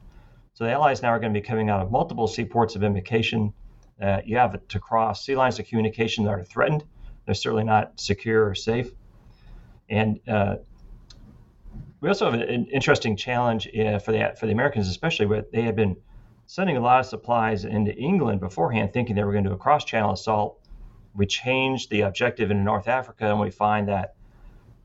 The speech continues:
because of a, a lack of doctrine, a lack of experience, a lack of units, much of the material that's been sent into England for the U S is now, uh, can't be located.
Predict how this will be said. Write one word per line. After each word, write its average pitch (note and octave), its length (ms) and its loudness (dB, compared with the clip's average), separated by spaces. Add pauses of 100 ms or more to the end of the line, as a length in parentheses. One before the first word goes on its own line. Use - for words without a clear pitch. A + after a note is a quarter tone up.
because G#2+ 320 0
of A2 120 0
a, G2+ 180 2
a G#2 120 -4
lack B2 360 0
of F#2+ 160 -4
doctrine, A2 640 0
a F#2+ 120 -2
lack A#2 420 -2 (100)
of F#2+ 240 2
experience, A2 840 0 (100)
a F#2+ 140 -2
lack A2+ 360 -2
of F#2+ 140 -2
units, G#2 580 -2 (300)
much C#3 300 2
of D#3+ 60 -4
the C3+ 40 -2
material A#2 560 0
that's G#2 200 -4
been G2 160 -4
sent A#2 240 0
into G#2+ 200 0
England A#2+ 380 0
for A2 80 -2
the G2+ 120 -2
U B2 220 2
S A#2 320 2 (380)
is G#2 140 -10
now, A#2 340 2 (120)
uh, G#2 180 2
can't D3+ 200 -4
be C#3 80 0
located. D3+ 460 0